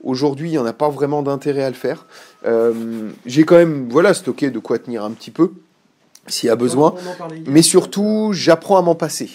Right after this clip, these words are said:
Speaker 1: le plus
Speaker 2: Ouais.
Speaker 1: possible.
Speaker 2: On en parlait hier, là, de, de l'énergie.
Speaker 1: Ouais.
Speaker 2: En fait, ce que tu me disais, c'est que la problématique, c'est que quoi qu'il arrive, tu ne pourras pas intervenir dessus en cas de souci.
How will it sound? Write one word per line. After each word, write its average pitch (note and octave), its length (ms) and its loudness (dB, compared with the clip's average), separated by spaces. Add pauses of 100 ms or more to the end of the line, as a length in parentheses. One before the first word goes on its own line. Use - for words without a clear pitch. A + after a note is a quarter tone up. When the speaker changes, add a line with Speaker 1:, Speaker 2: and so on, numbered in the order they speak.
(260)
Speaker 1:
le A#2+ 120 -8
plus D3+ 220 -8
Speaker 2:
Ouais. - 60 -20
Speaker 1:
possible. C3+ 360 -8 (280)
Speaker 2:
On B2+ 100 -10
en C3+ 80 -8
parlait C#3 280 -10
hier, D#3+ 240 -16
là, B2 60 -14
de, A#2 320 -14
de A#2+ 80 -16
l'énergie. A#2+ 420 -16 (180)
Speaker 1:
Ouais. D3 260 4 (100)
Speaker 2:
En A#2 80 -20
fait, D3 220 -12 (280)
ce - 100 -20
que C3+ 120 -16
tu C3 180 -14
me C3 60 -8
disais, C3 260 -8
c'est - 160 -12
que - 60 -14
la A#2 80 -8
problématique, B2 600 -10
c'est - 140 -18
que - 100 -16
quoi - 280 -6
qu'il B2+ 200 -8
arrive, C#3 360 -8 (540)
tu - 80 -12
ne A#2+ 60 -8
pourras A#2+ 300 -6
pas C3+ 120 -6
intervenir B2 460 -8
dessus A#2 260 -10
en C3+ 80 -6
cas B2+ 160 -6
de B2 40 -6
souci. C3 380 -8